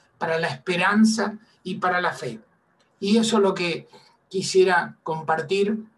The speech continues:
para todos. Todos de una manera u otra sufrimos pérdidas,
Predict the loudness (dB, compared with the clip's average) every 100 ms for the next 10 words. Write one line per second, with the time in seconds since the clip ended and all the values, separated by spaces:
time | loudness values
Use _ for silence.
0 | -4 0 2 4 4 2 0 -12 _ _
1 | _ _ _ _ _ _ _ _ 4 4
2 | 4 4 4 4 4 4 2 0 -2 -2
3 | -4 0 0 0 -2 -2 0 0 -4 -6
4 | -12 -16